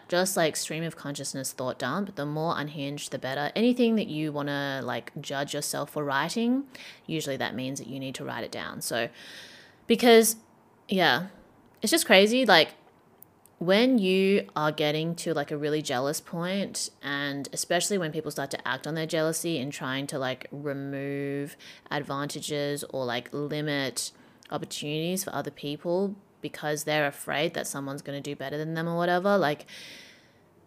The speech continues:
you really do it to yourself. Like, you will be the person to reap what you sow,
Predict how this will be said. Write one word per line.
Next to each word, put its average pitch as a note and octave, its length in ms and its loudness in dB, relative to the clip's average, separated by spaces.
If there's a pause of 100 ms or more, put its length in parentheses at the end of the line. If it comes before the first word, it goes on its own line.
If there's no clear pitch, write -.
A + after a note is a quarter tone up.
(100)
you G3+ 160 4
really C4+ 240 12
do E3+ 140 4
it B2 80 4
to D3 100 -2
yourself. - 480 -4 (140)
Like, D#3 320 4
you F#3+ 1120 4
will D#3+ 240 4
be D3+ 240 2
the D3+ 80 -4
person C#3 560 -2
to B2 480 -4 (360)
reap C#3 420 -4
what - 220 -4
you C#3 180 -6
sow, C3+ 560 2